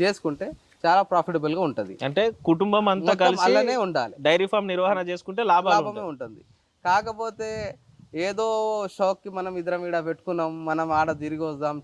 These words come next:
Speaker 1: చేసి వద్దాం అంటే అంతా మీరు అన్నంత మా శాతంలో మేము ప్రాఫిట్స్ గెయిన్ చేయలేము.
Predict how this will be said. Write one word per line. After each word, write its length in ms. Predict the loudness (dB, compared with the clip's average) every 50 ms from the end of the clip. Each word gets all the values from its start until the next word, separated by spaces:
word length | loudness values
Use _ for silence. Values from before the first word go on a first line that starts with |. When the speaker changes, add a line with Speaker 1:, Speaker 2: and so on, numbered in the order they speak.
| -6
Speaker 1:
చేసి 240 | -6 -6 -6 -6 -8
వద్దాం 340 | -8 -6 -6 -6 -6 -6 -6
అంటే 320 | -8 -8 -8 -10 -10 -10 -12 -16 -20 -20 -14 -4 -2
అంతా 360 | -2 0 0 0 0 0 0
మీరు 220 | 2 0 0 2 2
అన్నంత 360 | 2 2 0 0 0 2 2
మా 380 | 2 4 4 4 4 4 4 4 4 2 0 0 -2 -2 -2 -4 -4 -6 -6 -2
శాతంలో 420 | 0 0 0 2 0 -2 -2 -4 -6
మేము 160 | -8 -10 -10
ప్రాఫిట్స్ 600 | -2 0 0 0 0 -2 -8 -14 -16 -14 -8 -4
గెయిన్ 240 | -4 -4 -2 -4 -2
చేయలేము. 460 | 0 0 0 0 -2 -6 -8 -12